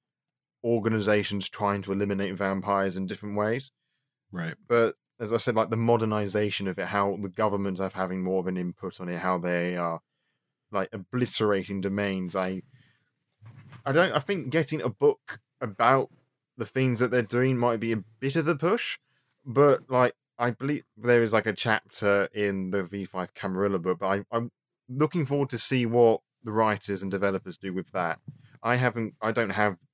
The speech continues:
Speaker 1: uh, Beckett's Jihad Diary yet, so I can't really make much of a comment on that.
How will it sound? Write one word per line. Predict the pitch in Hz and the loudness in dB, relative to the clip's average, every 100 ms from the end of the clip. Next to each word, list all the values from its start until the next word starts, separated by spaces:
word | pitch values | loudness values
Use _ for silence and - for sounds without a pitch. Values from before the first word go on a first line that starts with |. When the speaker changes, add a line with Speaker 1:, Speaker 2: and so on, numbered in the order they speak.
| _ - | _ -4
Speaker 1:
uh, | 104 98 | 0 0
Beckett's | 87 95 - 90 | -2 -10 -12 -8
Jihad | 98 90 92 87 | -6 -2 -2 -2
Diary | 92 92 90 | -2 -2 -4
yet, | - 110 143 - | -6 -4 -4 -8
so | - _ _ - _ | -16 _ _ -20 _
I | 95 | -8
can't | 107 101 90 | -4 -4 -4
really | 95 98 90 92 90 _ _ | -4 -6 -6 -10 -10 _ _
make | 95 92 _ | -8 -8 _
much | 107 - 92 | -4 -4 -8
of | |
a | 90 | -16
comment | - 95 87 92 | -8 -6 -6 -10
on | 85 78 | -12 -10
that. | 78 | -8